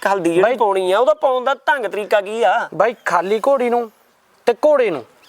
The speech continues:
Speaker 1: ਹਾਂਜੀ।
Speaker 2: ਚਾਲੀ ਗ੍ਰਾਮ।
Speaker 1: ਅੱਛਾ।
Speaker 2: ਘੋੜੇ ਨੂੰ ਜਿਹੜਾ ਤਾਂ
Speaker 1: ਇੱਕ
Speaker 2: ਬਾਹਲਾ
Speaker 1: ਟਾਈਮ?
Speaker 2: ਤੇਜ਼ ਤੋਰਦੇ ਆ, ਇੱਕ ਟਾਈਮ ਜੀ, ਇੱਕ ਟਾਈਮ।
Speaker 1: ਕਿੰਨਾ
Speaker 2: ਚਾਲੀ ਗ੍ਰਾਮ
Speaker 1: ਲਗਾਤਾਰ
Speaker 2: ਬੱਲੇ ਬੱਲੇ
Speaker 1: ਭਾਵੇਂ
Speaker 2: ਕਰਾ
Speaker 1: ਪਾਈ
Speaker 2: ਦੂੰ।
Speaker 1: ਜਾਓ?
Speaker 2: ਮੈਂ ਕਿਹਾ ਸਾਰਾ ਸਾਲ ਜੀ।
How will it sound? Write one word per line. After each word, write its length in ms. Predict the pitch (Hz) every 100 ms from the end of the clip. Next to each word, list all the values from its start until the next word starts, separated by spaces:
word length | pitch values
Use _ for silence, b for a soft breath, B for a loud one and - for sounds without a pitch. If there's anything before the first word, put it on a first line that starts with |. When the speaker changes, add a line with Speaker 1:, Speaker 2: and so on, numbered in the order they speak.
| 156
Speaker 1:
ਹਾਂਜੀ। 320 | 156 143 120 -
Speaker 2:
ਚਾਲੀ 300 | - 190 180
ਗ੍ਰਾਮ। 280 | 196 226 254 - _ _ 143
Speaker 1:
ਅੱਛਾ। 240 | - 139 - - - - 269
Speaker 2:
ਘੋੜੇ 300 | 247 226 247
ਨੂੰ 240 | 254 254
ਜਿਹੜਾ 300 | 202 220 269
ਤਾਂ 160 | 285 233
Speaker 1:
ਇੱਕ 100 | 214
Speaker 2:
ਬਾਹਲਾ 200 | 180 247
Speaker 1:
ਟਾਈਮ? 100 | 226
Speaker 2:
ਤੇਜ਼ 180 | 233
ਤੋਰਦੇ 300 | 220 208 190
ਆ, 40 | 175
ਇੱਕ 260 | 254 247
ਟਾਈਮ 220 | 247 196 208
ਜੀ, 80 |
ਇੱਕ 160 | 202 170
ਟਾਈਮ। 220 | 143 123 - -
Speaker 1:
ਕਿੰਨਾ 140 | 226
Speaker 2:
ਚਾਲੀ 180 | - -
ਗ੍ਰਾਮ 200 | - -
Speaker 1:
ਲਗਾਤਾਰ 180 | 240 233
Speaker 2:
ਬੱਲੇ 120 | 285
ਬੱਲੇ 80 | 277
Speaker 1:
ਭਾਵੇਂ 120 | 320
Speaker 2:
ਕਰਾ 160 | 302 285
Speaker 1:
ਪਾਈ 60 |
Speaker 2:
ਦੂੰ। 100 | 233
Speaker 1:
ਜਾਓ? 140 | 254 233 b b - -
Speaker 2:
ਮੈਂ 140 | 214 220
ਕਿਹਾ 120 | 269
ਸਾਰਾ 280 | 240 285 269
ਸਾਲ 260 | 220 175
ਜੀ। 200 | 156 123